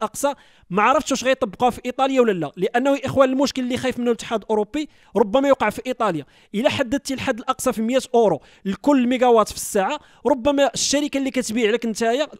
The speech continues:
ربما تجي تقول لك شوف الثمن اللي كاين في السوق حاليا واللي كنتكلموا عليه اليوم هو مية وواحد وثلاثين، علاش غنبيع لك انا بمية؟ لذلك نمشي نبيع لفرنسا، نبيع لالمانيا، ولا نبيع يعني لاسبانيا. ولذلك اخوان هذا التخوف كاين،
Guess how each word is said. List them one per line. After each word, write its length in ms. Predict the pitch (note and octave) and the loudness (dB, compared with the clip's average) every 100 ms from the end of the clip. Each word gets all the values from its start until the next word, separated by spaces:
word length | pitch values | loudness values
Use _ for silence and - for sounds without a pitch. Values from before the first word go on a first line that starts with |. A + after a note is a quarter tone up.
| A#3 | -2
ربما 380 | B3+ D4 C4 C#4+ | 4 6 6 4
تجي 180 | A#3 B3+ | 4 -2
تقول 200 | G#3+ C4+ | 0 -2
لك 80 | B3+ | -2
شوف 360 | - C4+ E3 - | 2 2 2 -2
الثمن 280 | - C#4 C#4 | -2 0 2
اللي 200 | C4+ B3+ | 0 -2
كاين 180 | C4 B3 | -4 -4
في 60 | |
السوق 320 | - - A#3+ - | -4 0 0 0
حاليا 560 | - C4+ B3+ G#3 D#3+ - | 0 0 2 0 -2 -4
واللي 260 | E3+ G3+ | -6 -4
كنتكلموا 400 | A#3 A3+ A#3+ A#3 | -4 -6 -4 -2
عليه 80 | G#3 | 0
اليوم 260 | G#3 A#3 G#3+ | 0 0 2
هو 240 | F3+ G#3 | 4 4
مية 160 | G3 C#4+ | 4 4
وواحد 260 | C4+ G#3 | 2 2
وثلاثين، 440 | F3+ E3+ F3+ D4 D4+ - _ - | -2 -2 -4 -2 -6 -8 _ -2
علاش 220 | A3+ B3+ | 0 0
غنبيع 260 | C#4+ C#4 A3+ | 0 0 0
لك 180 | C4 | 0
انا 120 | C4 A#3 | 0 0
بمية؟ 400 | E3+ D3 C3 _ _ _ - | -2 -6 -8 _ _ _ -4
لذلك 340 | G#3+ C4+ D#4+ | 2 2 2
نمشي 200 | B3+ - | -2 -2
نبيع 200 | C#4 B3+ | -2 0
لفرنسا، 480 | G3 A#3 A3+ A#3 D4+ | 0 0 0 2 0
نبيع 260 | D4 A3 A3 | 0 0 0
لالمانيا، 520 | A#3 A3+ A3 A#3 D#4 | 0 -2 0 0 0
ولا 120 | C#4 | 0
نبيع 180 | B3 G#3+ | 2 0
يعني 320 | A#3 A#3+ C#4 - - | 0 -2 -4 -8 -16
لاسبانيا. 640 | A3+ B3 - A#3+ F#3+ C#3+ - - | -8 -8 -2 0 0 -4 -10 -2
ولذلك 380 | G3 C4+ C#4+ - | 0 4 4 2
اخوان 280 | - G#3 D4+ | -4 -2 0
هذا 140 | C#4 | 0
التخوف 480 | A3+ C#4 B3+ C4+ B3 | -2 -4 0 0 0
كاين، 260 | - G3 | -2 -6